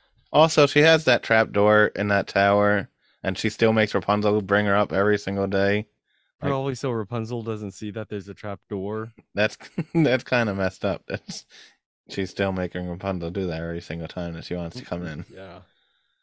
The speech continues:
Speaker 1: But she's controlling, possessive,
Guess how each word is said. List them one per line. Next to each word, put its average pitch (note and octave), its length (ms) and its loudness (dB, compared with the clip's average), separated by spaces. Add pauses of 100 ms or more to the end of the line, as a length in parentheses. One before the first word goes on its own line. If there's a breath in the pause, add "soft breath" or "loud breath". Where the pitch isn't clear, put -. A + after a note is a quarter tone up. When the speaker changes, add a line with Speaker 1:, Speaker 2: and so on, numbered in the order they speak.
(500)
Speaker 1:
But F2 240 -10 (180)
she's E2+ 220 -8
controlling, F#2 560 -4
possessive, F2 720 -10